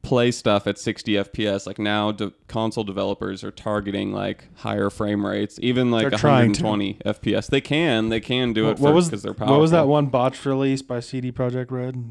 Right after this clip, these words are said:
Speaker 1: Oh, uh, Cy-, Cyberpunk
Speaker 2: Has that,
Speaker 1: twenty seventy-seven.
Speaker 2: has that been fixed? Have you been playing that recently?
Speaker 1: Uh, we play, I, I beat it. I beat it, like, within the first month it came out, and I thought the story was actually really good. It's just the, the whole world, there's a lot of, like, glitchy stuff. It, we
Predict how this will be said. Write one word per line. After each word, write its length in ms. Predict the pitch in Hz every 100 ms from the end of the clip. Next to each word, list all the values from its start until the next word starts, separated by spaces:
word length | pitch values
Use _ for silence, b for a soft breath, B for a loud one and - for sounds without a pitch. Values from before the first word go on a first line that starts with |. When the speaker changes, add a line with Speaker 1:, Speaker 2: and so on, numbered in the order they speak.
| 113 -
Speaker 1:
Oh, 260 | 127 117
uh, 440 | 107 110 104 101 101 - -
Cy-, 260 | 123 107
Cyberpunk 640 | 104 - 107 110 117 131 123
Speaker 2:
Has 60 |
that, 40 | 123
Speaker 1:
twenty 180 | 131 110
seventy-seven. 580 | 143 107 107 110 104 117
Speaker 2:
has 140 | 131
that 180 | 139 143
been 140 | 147
fixed? 420 | 143 156 151 -
Have 160 | - 123
you 80 | 131
been 140 | 131
playing 240 | 147 139 143
that 160 | 143
recently? 320 | 143 139 123
Speaker 1:
Uh, 100 | 131
we 160 | 131 151
play, 460 | - 147 165 175 - -
I, 160 | 117 131
I 80 |
beat 300 | 139 120 147
it. 240 | 107 104 -
I 80 | 113
beat 240 | 113 127 131
it, 140 | 127
like, 240 | 113 107
within 260 | 110 113 113
the 80 | 110
first 320 | - 113 -
month 240 | 107 107 104
it 100 | -
came 240 | 110 104
out, 360 | 104 110 107 -
and 400 | - 101 101 101 - b -
I 80 | 135
thought 140 | 220
the 80 | 170
story 340 | - 123 147
was 140 | 117 110
actually 300 | 110 117 104
really 260 | 107 107
good. 400 | 101 107 110 104
It's 180 | 98 104
just 220 | 113 -
the, 180 | 104 98 -
the 120 | 107
whole 200 | 117 120
world, 280 | 107 110 110
there's 160 | 107 104
a 60 |
lot 280 | 107 107 110
of, 140 | 113 104
like, 240 | 104 98
glitchy 340 | 107 104 104
stuff. 320 | 101 107 101 -
It, 280 | 135 139 -
we 400 | 131 143 143 135